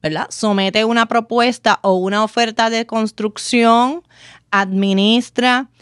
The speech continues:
dirige o en cualquier forma, directa o indirectamente, asume la dirección de una obra o construcción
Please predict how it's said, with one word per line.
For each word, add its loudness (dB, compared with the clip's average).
dirige 0
o 0
en 0
cualquier 0
forma, 0
directa 0
o -4
indirectamente, -2
asume -2
la 0
dirección -2
de 2
una -2
obra 0
o 0
construcción -4